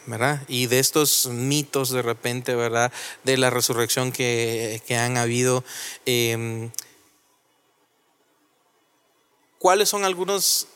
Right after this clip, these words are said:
crees tú, ¿verdad? Algunas de las cosas que tal vez, em, han influido en nuestro día a día, a, a pesar de que tenemos mucha más información, mucha más investigación,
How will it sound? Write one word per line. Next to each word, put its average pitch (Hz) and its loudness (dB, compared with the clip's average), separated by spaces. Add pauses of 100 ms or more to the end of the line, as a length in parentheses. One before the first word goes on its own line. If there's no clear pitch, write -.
(140)
crees 170 0
tú, 165 -4
¿verdad? 135 2
Algunas 143 -2
de 160 0
las 127 -2
cosas - -4
que 151 -4
tal 113 -4
vez, 127 2 (400)
em, 113 -4 (960)
han 151 2
influido 156 0 (1160)
en 131 0
nuestro 117 0
día 143 2
a 147 4
día, 127 -2 (760)
a, 120 4
a 131 2
pesar 135 2
de 185 0
que 123 -8
tenemos 123 -4
mucha 135 -2
más 117 0
información, 127 -2 (220)
mucha 131 -2
más 120 0 (280)
investigación, 120 -2